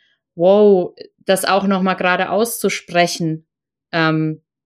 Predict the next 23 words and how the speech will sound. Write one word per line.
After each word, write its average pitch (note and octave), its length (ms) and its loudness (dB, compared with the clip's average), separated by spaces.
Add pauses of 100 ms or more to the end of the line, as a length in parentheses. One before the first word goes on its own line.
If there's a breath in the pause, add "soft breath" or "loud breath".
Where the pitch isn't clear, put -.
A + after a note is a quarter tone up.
(140)
was F#3 440 -4
wie G#3 180 0
dazu F#3+ 300 -2
geführt G#3+ 420 -2
hat, F3 80 -4
dass E3+ 180 -6
du E3+ 100 -10
genau E3+ 300 -2
deiner F3 280 -4
Aufgabe E3 420 -2
nachgehst, D#3 640 -4
die, E3 220 -8
die E3 120 -8
so, F3 200 -8
so F3 180 -6
wertvoll E3+ 420 -8
ist. D#3 200 -10
Und D#3+ 100 -8
von D#3 160 -8
daher E3 300 -4
vielen, G#3 280 -4
vielen F3+ 280 -4
Dank, E3 320 -6